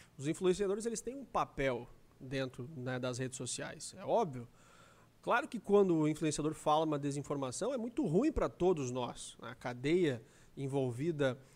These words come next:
no mercado da estética, os professores, ah, os profissionais, os alunos,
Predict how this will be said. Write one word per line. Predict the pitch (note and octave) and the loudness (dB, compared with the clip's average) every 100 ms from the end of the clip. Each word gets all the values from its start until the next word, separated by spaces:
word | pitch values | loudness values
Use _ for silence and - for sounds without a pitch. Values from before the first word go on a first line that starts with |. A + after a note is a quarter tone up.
| - | -12
no | C#3 C#3+ | -2 2
mercado | C#3+ C#3 C#3 C3+ | 2 2 0 0
da | C3 | -2
estética, | - D3 C#3 - | 0 4 4 2
os | B2+ | -8
professores, | C#3+ B2+ B2+ - - D#3+ D#3 D3 C3 A#2+ - - - - - | -8 -6 -6 -6 2 4 6 6 4 -2 -4 -8 -16 -20 -6
ah, | C3+ B2+ | -2 -2
os | C#3+ | -2
profissionais, | D3+ C3+ - B2+ C3 D3+ C#3+ C#3 B2+ | 0 0 0 -2 2 2 4 2 0
os | C3 B2+ | -2 0
alunos, | B2 B2 C#3 E3+ D#3 C#3+ C3+ A#2+ - - | -2 0 4 6 6 4 0 -2 -6 -14